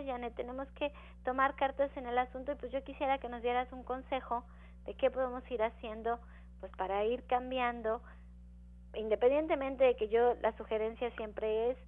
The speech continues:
ir a consulta. Yo siempre digo, hay que ir a consulta porque,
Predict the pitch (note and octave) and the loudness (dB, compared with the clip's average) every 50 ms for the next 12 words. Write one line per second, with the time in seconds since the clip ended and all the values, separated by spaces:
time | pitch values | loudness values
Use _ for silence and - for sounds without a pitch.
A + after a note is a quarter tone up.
0 | - - - - A3 G#3+ G#3 F#3 F3+ - F#3+ F3 D3 - - D#3 - - - - | -18 -10 -2 0 2 4 4 2 2 -4 -8 -10 -10 -12 -12 -12 -12 -12 -12 -14
1 | - - - - - - A3+ C4+ C#4+ - D#4+ D4 B3 B3+ B3 A#3 A3+ A3+ A#3+ C#4+ | -14 -14 -16 -16 -6 2 4 4 4 6 2 4 6 6 4 4 6 6 6 6
2 | - - F4+ F4+ F4 E4+ F4 B3 A#3+ A#3 A3+ - D4 C#4 C#4 - C#4 C4+ - A3 | 6 4 4 6 6 6 6 2 -2 -4 -4 -4 -4 0 4 6 4 4 4 0
3 | A3+ A3 - A#3 G#3+ | -6 -2 0 0 0